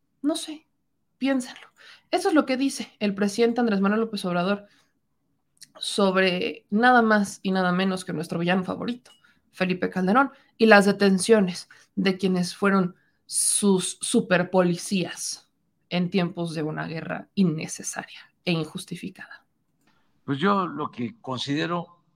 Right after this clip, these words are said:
Speaker 2: que estos, eh, casos ya están en la Fiscalía General de la República y no, eh, quiero agregar nada.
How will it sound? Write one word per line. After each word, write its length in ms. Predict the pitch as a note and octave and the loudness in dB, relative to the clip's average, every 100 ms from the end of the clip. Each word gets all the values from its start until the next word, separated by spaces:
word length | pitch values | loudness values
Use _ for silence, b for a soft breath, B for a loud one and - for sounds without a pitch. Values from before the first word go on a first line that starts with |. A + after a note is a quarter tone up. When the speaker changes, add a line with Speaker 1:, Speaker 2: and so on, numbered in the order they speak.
| _ _ | _ _
Speaker 2:
que 720 | - B2 B2 B2 A2+ G#2+ G#2+ - | -10 -6 -4 -4 -4 -6 -10 -12
estos, 840 | C#3 D#3 D#3 - C3+ - - - - B B | -6 -6 -6 -6 -6 -6 -10 -10 -12 B B
eh, 400 | G2+ G2+ G2 F#2 _ _ b b b | -12 -10 -10 -12 _ _ b b b
casos 580 | - D#3 D#3 - - - b b b b _ B2+ | 0 0 0 -10 -12 -16 b b b b _ -2
ya 180 | D#3 | -2
están 420 | D#3+ - D3+ C3 A2 _ _ _ _ _ _ _ _ _ _ _ _ _ _ _ | -2 0 -2 -2 -16 _ _ _ _ _ _ _ _ _ _ _ _ _ _ _
en 500 | B2+ B2+ B2 A2+ A2+ | -6 -4 -2 -2 -2
la 540 | A2+ G#2+ G#2 G2+ G2 - | 0 0 -2 -4 -6 -8
Fiscalía 720 | B2 - C3 C3+ B2+ F#2 - - _ _ _ _ _ _ _ | -10 -4 -4 -2 -4 -6 -16 -20 _ _ _ _ _ _ _
General 340 | A2 A#2+ C3 | -4 -2 -2
de 120 | B2+ | -4
la 120 | A#2 G#2+ | -8 -8
República 520 | - G#2+ F#2+ _ _ _ _ _ _ _ _ | -12 -14 -14 _ _ _ _ _ _ _ _
y 100 | B2 | -6
no, 960 | C3 D3 D3+ C#3 B2 G2+ F#2 G#2+ - _ _ _ _ | -2 0 0 0 -2 -6 -12 -18 -20 _ _ _ _
eh, 760 | A2 G#2+ G#2 G2+ G2 F#2 E2+ _ _ _ _ _ _ _ _ _ _ _ _ _ _ _ _ _ - | -12 -10 -10 -10 -12 -14 -20 _ _ _ _ _ _ _ _ _ _ _ _ _ _ _ _ _ -8
quiero 340 | C3+ C#3 B2+ | -4 -2 -2
agregar 720 | A#2 A#2+ B2+ B2 A#2 A2 G2+ | -2 -4 -2 -2 -4 -14 -16
nada. 800 | A2 B2+ C3+ B2+ F3 - - _ | -4 -2 -2 -4 -8 -10 -20 _